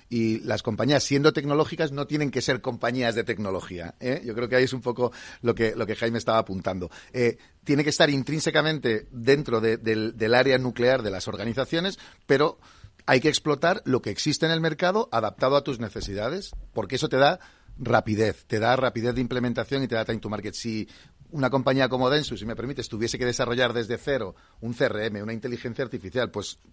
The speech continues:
sería una compañía tecnológica, no sería una compañía de, de medios o no sería una compañía en la que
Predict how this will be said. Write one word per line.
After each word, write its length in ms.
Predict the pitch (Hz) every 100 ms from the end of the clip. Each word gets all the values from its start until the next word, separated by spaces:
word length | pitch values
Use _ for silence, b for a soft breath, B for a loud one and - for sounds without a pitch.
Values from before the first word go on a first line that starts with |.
| - -
sería 320 | - 101 110
una 120 | 147
compañía 360 | 139 110 110 95
tecnológica, 600 | 101 98 117 120 107 90
no 160 | 110
sería 240 | 131 117 107
una 140 | 98
compañía 500 | 92 95 92 98 92 B B B
de, 440 | 123 104 98 95 101
de 160 | 101
medios 440 | 92 110 113 123 - B
o 60 | -
no 80 | 101
sería 200 | 113 107
una 100 | 104
compañía 380 | 104 95 101 104
en 80 |
la 80 | 101
que 180 | 98 98